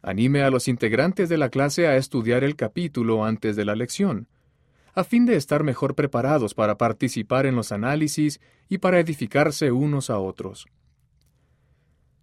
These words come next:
Al prepararse para hacer que los integrantes de su clase participen,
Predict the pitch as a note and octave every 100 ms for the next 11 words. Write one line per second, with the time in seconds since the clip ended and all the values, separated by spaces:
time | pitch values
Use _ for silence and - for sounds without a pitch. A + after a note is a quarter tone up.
0 | _ _ _ _ _ D#3 D#3 F3 E3+ F#3
1 | B3 B3+ A3 E3+ A2 - B2+ C#3 C3 B2
2 | C3 A2 G#2 G2+ B2 D3+ D#3 C#3+ C#3 A#2
3 | A2+ A2 - B2+ A2+ - G#2 E3 C#3+ G2
4 | F#2